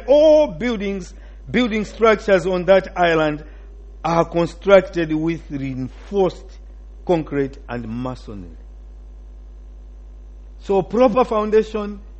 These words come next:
is very, very important indeed. I want to challenge all of us this morning that if our lives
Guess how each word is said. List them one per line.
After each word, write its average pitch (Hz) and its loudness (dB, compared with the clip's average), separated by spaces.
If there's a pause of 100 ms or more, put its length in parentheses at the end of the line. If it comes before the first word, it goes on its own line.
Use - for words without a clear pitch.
(500)
is 143 -6
very, 165 2
very 151 2
important 131 -4
indeed. 110 -10 (2500)
I 185 2
want 202 2
to 175 -4
challenge 180 -2 (420)
all 180 0
of 151 -6
us 160 -6 (100)
this 143 -12
morning 127 -8 (1400)
that 190 0
if 175 -6
our 160 2
lives 226 0